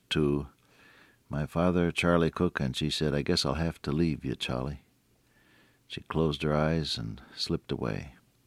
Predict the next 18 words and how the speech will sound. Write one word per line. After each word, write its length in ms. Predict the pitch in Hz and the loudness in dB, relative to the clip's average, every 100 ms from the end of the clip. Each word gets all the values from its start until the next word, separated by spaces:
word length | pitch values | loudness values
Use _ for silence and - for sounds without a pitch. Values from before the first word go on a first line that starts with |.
| _ _ _ - - - - - - - - - _ _ _ - | _ _ _ -20 -20 -20 -20 -20 -20 -20 -20 -20 _ _ _ 2
Post-operative 840 | 98 - 85 85 - 85 82 - | 2 4 2 2 4 4 4 2
complications 760 | 90 85 - - 85 80 80 76 | 2 2 0 2 2 2 0 0
of 140 | 67 | 0
one 180 | 78 76 | 0 0
sort 280 | - 80 - | 0 -2 0
and 80 | 71 | 0
another, 480 | 69 78 76 71 69 - - - | 2 2 2 -2 -4 -16 -18 -6
I 140 | 76 | -4
don't 380 | 73 76 64 64 | -2 -2 -4 -2
really 240 | 80 73 67 | 0 0 0
know 380 | 71 71 73 - _ _ | 0 -2 -4 -8 _ _
what 180 | 82 76 | -2 0
happened 500 | 76 67 69 76 - - _ _ - | 0 -2 -2 -4 -10 -16 _ _ -8
seventy-five 680 | - 76 73 67 64 65 69 | -2 0 0 -2 0 0 0
years 200 | 71 73 | 0 -2
ago, 260 | 64 76 | 0 0
except 500 | 73 - 85 - - - - - - - - - _ - | 0 0 0 0 -6 -12 -20 -20 -20 -20 -20 -20 _ -4
that 500 | 73 69 - - | 0 0 -2 -16